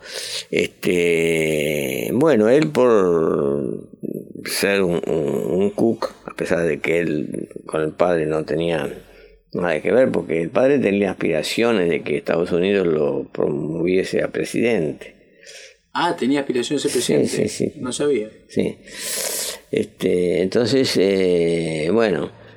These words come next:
Speaker 1: eh, el Bebe, eh, con el apellido de Cook, se presenta en las internas del radicalismo, de la Cruzada Renovadora del Radicalismo,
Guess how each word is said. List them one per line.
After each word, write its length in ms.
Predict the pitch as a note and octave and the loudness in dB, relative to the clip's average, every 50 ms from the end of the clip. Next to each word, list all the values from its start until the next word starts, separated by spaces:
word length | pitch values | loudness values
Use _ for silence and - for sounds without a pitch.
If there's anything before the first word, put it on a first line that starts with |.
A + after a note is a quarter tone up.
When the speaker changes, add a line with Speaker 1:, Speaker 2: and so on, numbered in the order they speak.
| - - - - _ - | -20 -20 -20 -20 _ -12
Speaker 1:
eh, 420 | - - - F#2+ G2 - - - - | -8 -6 -4 -4 -4 -4 -4 -2 0
el 160 | G#3+ - C3 | 0 2 4
Bebe, 500 | C3+ C#3+ C#3 B2+ B2+ C3+ C#3+ D#3 D#3 C#3+ - - - - - _ - - - _ _ _ _ _ _ - | 6 6 6 6 6 6 6 4 2 0 -4 -8 -18 -20 -20 _ -20 -20 -20 _ _ _ _ _ _ -4
eh, 800 | E2+ F3+ F3 D#2+ D#2 D#2 D2+ D2 D2 D2 D2 C#2+ C#2 - - - | -2 0 2 2 2 2 2 0 0 0 0 -2 -4 -8 -8 -4
con 160 | - D2+ C#2+ | -2 -2 0
el 80 | C2 | -2
apellido 380 | A#1+ - - - F2 G2 F#2+ G2+ | -2 -2 -2 0 0 2 2 2
de 140 | G#2+ A2+ A2 | 2 2 2
Cook, 240 | A#2 A2 G#2+ - - | 2 0 0 0 0
se 120 | A2 - | 0 0
presenta 400 | - - E2+ F2+ F2 E2+ D#2+ F2+ | 0 0 0 0 0 0 0 0
en 80 | D#2+ D#2+ | 0 0
las 180 | D#2+ - - | 0 -2 0
internas 800 | A2+ A2+ A2+ - G#2+ G#2+ G#2 G2+ G2 G#2+ A2+ B2+ A#2+ - - - - | 0 0 0 2 2 2 2 4 4 2 2 0 0 -4 -6 -8 -6
del 180 | - - - D#2 | -4 -4 -2 0
radicalismo, 800 | E2 F2 F#2+ F#2+ - A2+ A2 A2+ A2 F#2+ - - - - - - | 0 0 0 -2 -2 -2 0 0 0 0 0 0 -2 -2 -2 -4
de 180 | - - - | -6 -8 -6
la 140 | - D#2 D#2 | -6 -6 -4
Cruzada 400 | - - - - G#2+ F#2 F#2+ F#2 | -4 -4 -2 0 0 2 2 0
Renovadora 560 | F2 E2+ D#2+ E2 E2 E2 F2 F#2 F#2+ F2 E2+ | 0 0 0 0 0 0 2 2 2 2 0
del 120 | D#2 D#2+ E2+ | 0 -2 0
Radicalismo, 760 | E2+ E2+ F2+ F#2+ - - A2 G#2+ G2 F#2+ F#2+ G#2+ A#2+ B2+ | 0 0 0 0 0 0 0 2 2 2 2 0 0 -2